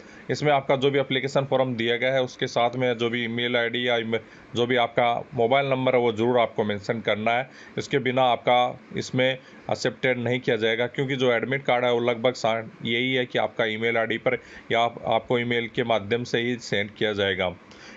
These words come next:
इसमें आपकी वैकेंसीज रहने वाली है Taylor की, जो कि General की candidate की वैकेंसीज है। अठारह से सत्ताईस साल, साल तक के जो भी candidate हैं, सभी इसमें apply कर सकेंगे और किसी भी category के candidate हों, सभी apply eligible रहेंगे।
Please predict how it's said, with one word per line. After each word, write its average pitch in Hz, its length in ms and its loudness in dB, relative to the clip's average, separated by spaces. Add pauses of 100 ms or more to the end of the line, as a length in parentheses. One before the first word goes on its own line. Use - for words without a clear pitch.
(100)
इसमें 143 200 0
आपकी 139 240 -2
वैकेंसीज 131 520 -2
रहने 120 220 0
वाली 127 220 0
है 131 100 -2
Taylor 107 360 0
की, 131 180 -4
जो 120 160 -2
कि 117 140 -6
General 110 420 -2
की 127 140 -8
candidate 117 360 -4
की - 100 -6
वैकेंसीज 117 520 -4
है। 135 180 -2 (320)
अठारह 123 420 2
से 139 180 -2
सत्ताईस 143 600 0
साल, 120 300 2
साल 117 240 0
तक - 140 -14
के 127 220 -2
जो 113 160 -2
भी 127 140 -2
candidate 117 360 -4
हैं, 120 80 -2
सभी 110 280 -2
इसमें 123 340 -4 (280)
apply 117 280 2
कर 117 140 -2
सकेंगे 135 560 -2 (300)
और 123 320 2
किसी 139 260 0
भी 156 100 -4
category 131 440 -2
के 123 80 -2
candidate 120 400 -2
हों, 123 100 2
सभी 120 380 -4
apply 113 360 0
eligible 110 560 -2
रहेंगे। 95 360 0